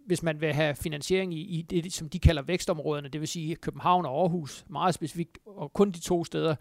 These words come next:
jamen, så vil der være strammere krav til, hvor meget, hvor stor en del af lånemassen, som realkreditinstitutterne, de må,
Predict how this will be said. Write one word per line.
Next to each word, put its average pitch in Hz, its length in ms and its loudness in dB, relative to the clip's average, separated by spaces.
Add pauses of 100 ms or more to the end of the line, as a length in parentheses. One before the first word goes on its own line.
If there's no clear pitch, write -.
(340)
jamen, 165 240 2
så - 220 4
vil 175 140 4
der 170 60 0
være 151 160 -2
strammere 165 400 2
krav 160 320 2
til, 170 160 0
hvor 156 120 0
meget, 156 340 0 (100)
hvor 170 80 -4
stor 202 220 6
en 170 80 4
del 165 140 4
af 156 80 -2
lånemassen, 160 520 -2
som 147 180 -10
realkreditinstitutterne, 151 1300 -6
de 185 80 2
må, 160 300 4